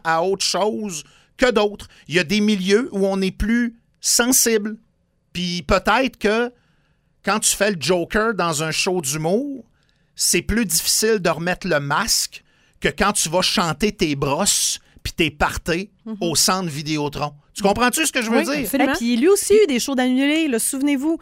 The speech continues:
Speaker 2: Des shows qui étaient censés donner dans des municipalités, puis, euh, il y a des groupes de femmes qui s'étaient levées en disant, « C'est pas vrai que l'argent de la municipalité va aller dans les
Speaker 3: Voilà,
Speaker 2: shows
Speaker 3: ouais.
Speaker 2: d'Éric Lapointe. »
Speaker 3: Ouais, ouais.
Speaker 2: Fait que, tu sais, je, je vous dis pas que ça a été la même affaire, mais ça dépend toujours de la manière dont c'est géré puis de la manière dont tu choisis de mener la suite de tes choses.
Speaker 3: Mais tu sais, je trouve ça intéressant quand même.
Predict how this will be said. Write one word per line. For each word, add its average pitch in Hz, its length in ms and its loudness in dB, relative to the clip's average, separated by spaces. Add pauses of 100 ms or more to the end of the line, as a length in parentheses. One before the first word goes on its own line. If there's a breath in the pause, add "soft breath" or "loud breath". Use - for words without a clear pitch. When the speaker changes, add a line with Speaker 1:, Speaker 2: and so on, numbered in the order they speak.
(360 loud breath)
Speaker 2:
Des 233 120 2
shows 339 180 -2
qui 294 100 -4
étaient 233 180 -2
censés 247 320 -4
donner 247 220 0
dans 254 160 0
des 220 140 -2
municipalités, 226 760 0
puis, 240 140 -8
euh, 208 180 2
il 196 60 -2
y 202 60 0
a - 20 -2
des 196 160 -4
groupes 214 300 -4
de 214 100 0
femmes 254 240 -2
qui - 80 -8
s'étaient 202 220 -6
levées 214 140 -6
en 247 40 -4
disant, « 214 180 -4
C'est - 120 -10
pas 226 120 0
vrai 240 180 -4
que - 60 -10
l'argent 190 380 -4
de 220 60 -4
la 175 200 0
municipalité 190 720 -6
va 202 140 -2
aller 180 80 0
dans 196 60 -2
les 220 60 -2 (100)
Speaker 3:
Voilà, 190 120 0
Speaker 2:
shows 240 100 -4
Speaker 3:
ouais. 233 100 0
Speaker 2:
d'Éric 190 180 -4
Lapointe. » 220 480 -2
Speaker 3:
Ouais, 180 60 -10
ouais. 165 340 -14
Speaker 2:
Fait 185 100 -4
que, - 60 -8
tu 262 180 2
sais, 156 80 -12
je, 151 160 -20 (220 soft breath)
je 170 60 -10
vous 170 80 -8
dis 175 140 -8
pas 240 120 0
que - 60 -4
ça 220 80 -2
a - 20 0
été 214 160 -4
la 190 100 0
même 185 200 -2
affaire, 240 260 -2
mais 170 140 -6
ça - 280 -10
dépend 175 280 -8
toujours 202 240 -6
de 220 40 -6
la 180 80 -2
manière 165 300 -6
dont 185 100 -6
c'est 180 200 -6
géré 170 260 -6
puis - 120 -12
de - 20 -4
la 170 80 -4
manière 165 240 -6
dont 170 180 -8
tu - 160 -20
choisis 175 500 -6
de 185 120 -6
mener 180 160 -8
la 170 80 -8
suite 170 180 -12
de 165 100 -12
tes 185 140 -10
choses. 359 300 -10
Speaker 3:
Mais 233 80 0
tu 233 80 -6
sais, 339 80 -2
je - 80 -6
trouve 247 180 -4
ça 320 140 -4
intéressant 262 640 -6
quand 190 260 -8
même. 226 240 -6